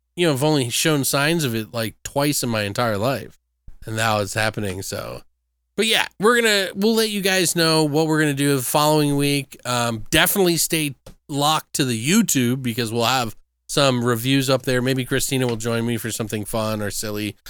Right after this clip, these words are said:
on a stream or something like that. We also do streaming on Monday, Wednesday, and f-,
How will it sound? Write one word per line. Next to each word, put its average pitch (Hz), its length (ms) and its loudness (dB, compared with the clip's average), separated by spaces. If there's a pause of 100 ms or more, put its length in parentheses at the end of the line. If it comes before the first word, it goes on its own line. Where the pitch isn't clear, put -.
(120)
on 113 140 -2
a 98 40 -6
stream 127 600 0
or 117 60 0
something 117 340 -4
like 113 240 -2
that. 110 180 0
We 110 100 0
also 107 180 -2
do 98 140 -6
streaming 107 520 -2
on 98 220 -4 (300)
Monday, 127 540 2
Wednesday, 110 760 0
and 107 360 -4
f-, - 60 -8